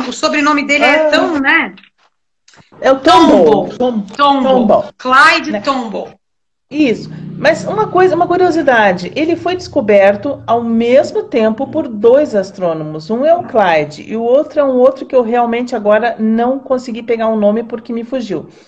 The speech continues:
Speaker 2: De qualquer forma, ele foi descoberto lá em mil novecentos e trinta e vocês sabem que Plutão foi visualizado bem antes disso.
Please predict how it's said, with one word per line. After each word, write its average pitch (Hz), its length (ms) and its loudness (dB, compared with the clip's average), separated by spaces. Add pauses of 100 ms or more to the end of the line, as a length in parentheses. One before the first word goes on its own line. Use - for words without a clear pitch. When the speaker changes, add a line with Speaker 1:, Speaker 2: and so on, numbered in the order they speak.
(280)
Speaker 2:
De 240 120 -10
qualquer 330 280 2
forma, 202 540 0 (260)
ele 320 220 2
foi 349 160 -4
descoberto 240 480 0
lá 208 240 2
em 311 60 2
mil 302 80 -4
novecentos 220 340 -4
e 185 80 -12
trinta 226 540 -4 (440)
e 277 440 0 (320)
vocês 330 340 0
sabem 269 500 0
que 277 460 -4
Plutão 262 640 -2
foi 320 520 -2 (240)
visualizado 277 720 0
bem 302 320 0
antes 220 400 0
disso. 185 480 -2